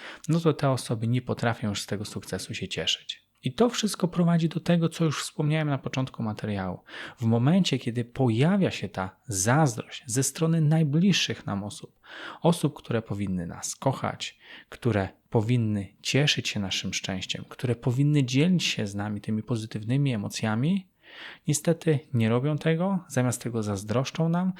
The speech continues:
zamiast tego czujemy, że woleliby, żebyśmy nie mieli tego sukcesu. To jest bardzo przykre uczucie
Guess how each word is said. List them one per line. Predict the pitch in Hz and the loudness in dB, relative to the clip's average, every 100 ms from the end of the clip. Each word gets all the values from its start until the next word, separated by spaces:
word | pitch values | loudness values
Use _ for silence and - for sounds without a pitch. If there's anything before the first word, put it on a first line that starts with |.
| - - | -10 -4
zamiast | - 254 - | 0 0 0
tego | 156 151 | 0 0
czujemy, | - - 127 170 170 160 - | 0 0 2 4 2 0 -2
że | 131 135 | 2 4
woleliby, | 113 120 117 170 220 107 90 - _ _ _ | 4 4 4 6 4 2 0 -6 _ _ _
żebyśmy | 117 117 - 113 | -2 -2 0 0
nie | 110 | 2
mieli | 110 110 | 2 0
tego | 104 104 110 | -4 -6 -8
sukcesu. | - 110 - 101 - - - | -10 -10 -8 -8 -10 -16 0
To | |
jest | 131 | 2
bardzo | 135 143 135 | 2 0 0
przykre | - - 208 117 | -2 -2 0 0
uczucie | 98 - - - 160 | 0 -4 -8 -2 -2